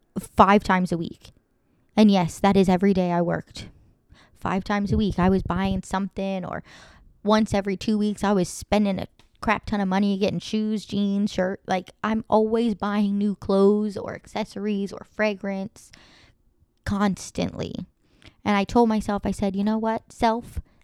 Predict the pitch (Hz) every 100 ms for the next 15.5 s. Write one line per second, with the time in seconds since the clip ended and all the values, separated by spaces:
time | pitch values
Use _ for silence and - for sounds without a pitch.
0 | _ 175 196 254 - 185 - 190 185 _
1 | _ _ _ 233 175 208 - - 226 214
2 | - - _ - - 269 302 302 277 311
3 | - - - - - - _ - 214 277
4 | 277 262 254 262 254 - 208 262 294 -
5 | 240 240 240 - 254 - - - - 226
6 | - 180 - 180 226 262 262 254 - 220
7 | 214 - - 196 190 208 208 202 190 190
8 | - _ _ - 202 214 190 185 214 208
9 | 170 165 175 165 165 175 180 180 180 -
10 | - - - 214 226 226 226 302 285 254
11 | 202 220 262 240 214 - 190 214 226 196
12 | 226 220 202 190 185 - - 185 202 208
13 | 202 214 214 208 196 185 190 190 185 175
14 | 190 202 190 196 185 196 - 190 196 208
15 | - - - - -